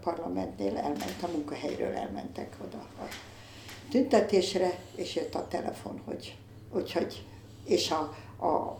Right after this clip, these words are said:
másik szobában lakott egy házas pár, ott, ö, itt volt egy pici gyerek,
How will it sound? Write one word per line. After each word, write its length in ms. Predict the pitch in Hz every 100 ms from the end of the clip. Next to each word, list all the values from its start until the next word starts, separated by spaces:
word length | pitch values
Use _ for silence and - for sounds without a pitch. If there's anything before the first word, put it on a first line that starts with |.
| -
másik 400 | 240 269 - 262
szobában 580 | - 214 196 180 180
lakott 380 | 175 175 170 160
egy 160 | 147 151
házas 360 | 190 208 240
pár, 220 | - 202 -
ott, 180 | - -
ö, 40 |
itt 260 | 214 214 190
volt 220 | 180 165
egy 120 | 175
pici 280 | 170 170 -
gyerek, 300 | 151 175 170